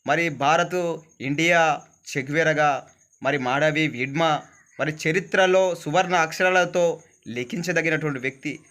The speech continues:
ఇప్పటికీ ఆయన చనిపోయినప్పుడు కూడా అనేక మంది మరి ఆయన చనిపోవడం వార్తను వినలేకపోతా ఉన్నారు, ఆయన నమ్మలేకపోతా ఉన్నారు. కాబట్టి దేశ పాలకులు ఇప్పటికైనా మావోయిస్టులను చర్చలకు పిలిచి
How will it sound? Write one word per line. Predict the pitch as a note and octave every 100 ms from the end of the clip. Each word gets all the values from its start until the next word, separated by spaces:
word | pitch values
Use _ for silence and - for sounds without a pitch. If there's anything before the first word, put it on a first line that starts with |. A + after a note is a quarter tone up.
| _ -
ఇప్పటికీ | C3 C#3 F#3 F3+ F3+
ఆయన | E3+
చనిపోయినప్పుడు | E3 E3 D#3+ E3+ F3+ F3 E3+
కూడా | E3 F3
అనేక | C#3 D3+ F#3
మంది | F#3 F3 F3 F3+ F3 - _ _ _ _ -
మరి | D3 F3 E3+ - - -
ఆయన | D#3+ E3 D#3 -
చనిపోవడం | C#3+ E3 F#3 F3+ F3 D#3
వార్తను | D3 E3+ F#3 F3+ E3+ D3+ - _ -
వినలేకపోతా | A#2+ D#3 F3+ F3 F3 E3+ E3
ఉన్నారు, | D#3 D#3 D#3 D#3+ C3+ - _ _ -
ఆయన |
నమ్మలేకపోతా | C3+ C3 E3+ F#3 F#3 E3+ F3 E3+
ఉన్నారు. | D#3+ D#3 D#3 D#3 D3 - _ _ _ _
కాబట్టి | C#3+ D3+ E3+ F3+ E3+ D3+ - _ _ _ _ _ _ A#2+
దేశ | C3 D#3+ E3+
పాలకులు | D#3+ D#3+ F3 F3+ F3+
ఇప్పటికైనా | D#3 D#3 E3+ E3 E3+ E3+ D#3 - _ _ _ _ _ _ _ _ _ _ -
మావోయిస్టులను | C#3 F3 F#3 F3+ F3 F3
చర్చలకు | E3 D#3+ D#3+ F3 E3
పిలిచి | D#3 D#3+ D#3+ G#3 G3+